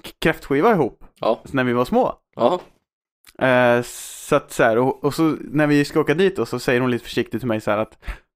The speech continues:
Speaker 1: alltså, jag tror inte jag vet hur man, eller inte försiktigt, hon var inte
Speaker 2: Mm.
Speaker 1: sådär, men, eh, jag tror inte jag vet hur man ska, eller skalar kräftor.
Speaker 2: Mm.
Speaker 1: Men, men vi har ju ätit kräftor, alltså, sen vi var små.
Speaker 2: Mm.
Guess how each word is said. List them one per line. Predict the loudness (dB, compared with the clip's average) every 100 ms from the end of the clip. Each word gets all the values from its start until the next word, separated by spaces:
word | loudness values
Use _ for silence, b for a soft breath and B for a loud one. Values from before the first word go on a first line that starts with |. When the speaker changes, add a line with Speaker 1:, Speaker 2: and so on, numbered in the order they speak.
| _
Speaker 1:
alltså, | -10 -4 -4
jag | -4
tror | -4
inte | -4
jag |
vet | -4 -4 -6 -6
hur |
man, | -4
eller | -2 0 0
inte | -4 -8
försiktigt, | -10 -10 -10 -16 -10
hon | -10
var |
inte | -8 -6
Speaker 2:
Mm. | -6
Speaker 1:
sådär, | -6 -6 -6
men, | -8 B B B B -4
eh, | 0 2 2
jag | 0
tror |
inte | 0
jag | 0
vet | 0 -2 -2
hur |
man | -4
ska, | -4 0 0 2
eller | 0 0
skalar | 0 -2 0 -2 -2
kräftor. | -6 -8 -6 -8 -8 _ _ _ _
Speaker 2:
Mm. | -8 -8
Speaker 1:
Men, | -4 -2
men | -2 0
vi | 0
har | 2
ju |
ätit | 0 -2 -6
kräftor, | -6 -4 -2 -2 -4 _ _ _ _ _ _ _ _ _ _ _ _ _ -6
alltså, | -4 -4
sen | -4 -2
vi | -2
var | -2
små. | -2 -2 -2 -4 -10 _
Speaker 2:
Mm. | -10 -10